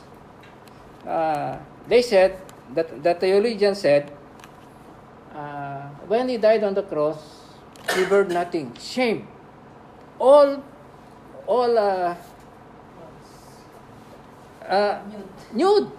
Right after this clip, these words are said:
Speaker 1: like that, no? It's shame, it's really shame, but he bear that. Because he is the one The author and finisher of our faith, he finished it on the cross.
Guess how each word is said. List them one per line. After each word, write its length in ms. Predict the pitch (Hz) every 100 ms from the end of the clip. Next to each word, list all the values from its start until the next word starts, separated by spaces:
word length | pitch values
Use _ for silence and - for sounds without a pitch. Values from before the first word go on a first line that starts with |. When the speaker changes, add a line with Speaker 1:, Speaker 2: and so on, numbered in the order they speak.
| - -
Speaker 1:
like 240 | 190 233 226
that, 240 | 214 - - -
no? 240 | 214 320 - - - - - - - - - - -
It's 200 | 214 226 -
shame, 300 | 349 285 208
it's 160 | -
really 240 | 302 311 277
shame, 320 | 294 277 220
but 180 | 262 262
he 120 | 262
bear 280 | 269 339 311
that. 320 | 247 - - - - - - - - - - - - - - - - - - -
Because 420 | 202 254 254 262 - - - - -
he 160 | 196 294
is 100 | 247
the 160 | 240
one 540 | 185 139 139 147 - - - 220
The 80 | 139
author 480 | 185 240 233 220 165
and 160 | 160 156
finisher 380 | 175 202 208 196
of 160 | 185 185
our 180 | 180 190
faith, 240 | - 120 135 - -
he 80 | 151
finished 420 | - 165 165 160
it 160 | 143 147 - 135
on 100 | 131
the 80 | 131
cross. 380 | 127 120 -